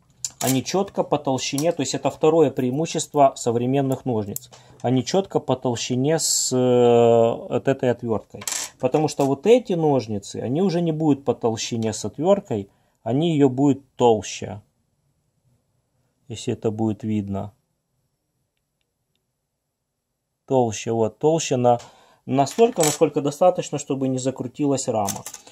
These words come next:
Вот, и, соответственно, мы берем ножницы с пружинкой, вставляю сюда.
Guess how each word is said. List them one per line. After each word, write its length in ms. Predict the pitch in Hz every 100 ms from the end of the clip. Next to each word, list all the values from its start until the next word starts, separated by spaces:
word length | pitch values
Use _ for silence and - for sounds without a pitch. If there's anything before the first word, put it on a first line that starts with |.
| - _
Вот, 340 | 135 123 120 -
и, 260 | - 247 269
соответственно, 680 | - 180 190 175 - 147
мы 160 | 143 165
берем 480 | 135 131 123 107 110 _ _ _ _ _
ножницы 420 | 175 220 214 202 190
с 60 |
пружинкой, 580 | - 165 160 165 156 135
вставляю 440 | 131 139 135 135
сюда. 460 | 123 135 127 185 -